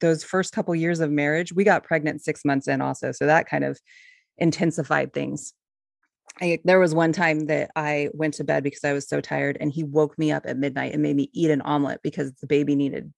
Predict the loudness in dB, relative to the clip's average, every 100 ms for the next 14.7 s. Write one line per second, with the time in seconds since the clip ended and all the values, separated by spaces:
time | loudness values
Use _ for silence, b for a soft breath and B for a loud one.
0 | _ -12 -4 -2 -2 -8 -14 _ b b
1 | b b b _ -4 2 4 4 0 -6
2 | _ _ _ _ _ -2 -2 -4 -20 _
3 | _ _ -18 0 2 2 0 -2 -6 -12
4 | -18 _ -2 -2 -4 -18 _ _ -20 -20
5 | -20 -4 -2 0 0 0 b b _ 2
6 | 4 4 0 0 -2 -4 -4 -6 -4 0
7 | 2 0 -2 -4 -4 -4 -2 -2 -2 -2
8 | -4 -4 -2 -2 -2 -4 -2 -4 -6 _
9 | -16 -10 -8 -6 -6 -4 -4 -4 -4 -6
10 | -10 B B B _ 2 4 6 4 -2
11 | _ _ _ _ _ _ _ _ _ _
12 | _ _ _ _ _ _ 2 4 4 4
13 | 6 6 4 0 -2 -2 -4 -6 -8 -4
14 | 0 0 -2 -2 -2 0 -2